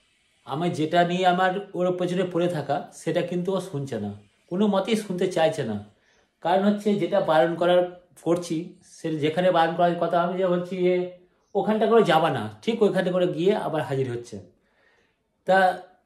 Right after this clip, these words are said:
অনেক চিন্তা ভাবনা করে দেখলাম যে শুধরানো নাই, আর আমি কার জন্যে করছি এত কিছু, কার জন্যে করছি? ওর ভালোর জন্য তো করছি।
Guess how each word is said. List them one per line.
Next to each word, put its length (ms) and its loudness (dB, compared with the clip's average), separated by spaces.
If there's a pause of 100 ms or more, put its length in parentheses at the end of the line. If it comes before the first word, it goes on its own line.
(120)
অনেক 260 2
চিন্তা 240 2
ভাবনা 240 4
করে 180 4
দেখলাম 340 0 (600)
যে 240 2
শুধরানো 560 2
নাই, 260 0 (240)
আর 120 -6
আমি 120 0
কার 340 0
জন্যে 200 2
করছি 340 2
এত 160 0 (100)
কিছু, 200 -6 (1300)
কার 220 6
জন্যে 200 6
করছি? 340 -2 (1300)
ওর 160 6
ভালোর 260 4
জন্য 200 4
তো 100 0
করছি। 340 -4